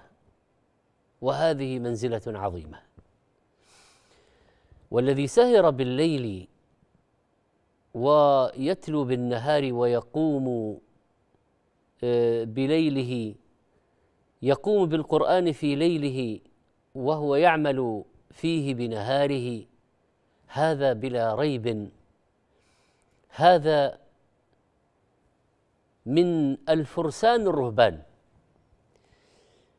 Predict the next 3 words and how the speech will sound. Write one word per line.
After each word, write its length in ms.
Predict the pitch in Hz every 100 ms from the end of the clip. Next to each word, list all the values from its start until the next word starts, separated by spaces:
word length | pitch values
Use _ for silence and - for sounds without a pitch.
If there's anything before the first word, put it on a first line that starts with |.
| _ _ -
وأولو 760 | 120 131 131 127 123 120 113 - _ _ _ _ _ _ _ _ _ _ _ _ _ _ _ _ _ _
العلم 760 | 220 269 202 151 160 143 160 262 _ _ _ _ _ _ _ _ _ _ _ _ _ _ _ _ _ _ _ -
الذين 480 | 127 131 127 180 170